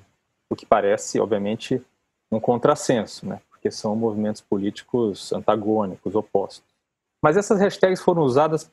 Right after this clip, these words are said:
claro, por antipetistas, que nunca gostaram de Bolsonaro, ou de antipetistas que votaram em Bolsonaro e se arrependeram. A questão é, a comparação entre bolsonarismo e petismo faz sentido?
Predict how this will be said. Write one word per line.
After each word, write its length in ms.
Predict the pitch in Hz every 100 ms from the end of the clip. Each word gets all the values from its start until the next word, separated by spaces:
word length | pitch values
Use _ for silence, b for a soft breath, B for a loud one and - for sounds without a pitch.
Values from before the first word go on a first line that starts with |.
| -
claro, 420 | 131 123 143 151 _ _ _
por 360 | 139 127 120 113
antipetistas, 1200 | 127 127 - - 143 - 131 147 - 196 - - - _ _
que 140 | - 131
nunca 280 | 123 113 110
gostaram 420 | 110 - 104 104
de 80 | 107
Bolsonaro, 760 | 110 117 - 151 147 180 247 _ _ _ _ -
ou 240 | 214 254
de 80 | 202
antipetistas 720 | 190 - 180 - 165 - 151
que 120 | -
votaram 500 | 143 170 151 156 165
em 40 |
Bolsonaro 760 | 127 117 - 127 120 135 156 180 -
e 60 | 156
se 100 | -
arrependeram. 640 | 147 - 180 127 95 90 _ _ _ _ _ _ -
A 60 |
questão 560 | 165 202 - - 202 196
é, 100 | 127
a 40 | 117
comparação 840 | 170 160 160 143 - 180 170 135
entre 180 | 131 127
bolsonarismo 680 | 113 127 - 113 113 117
e 40 | 107
petismo 400 | 104 - 117 104
faz 140 | - 120
sentido? 500 | - - - 107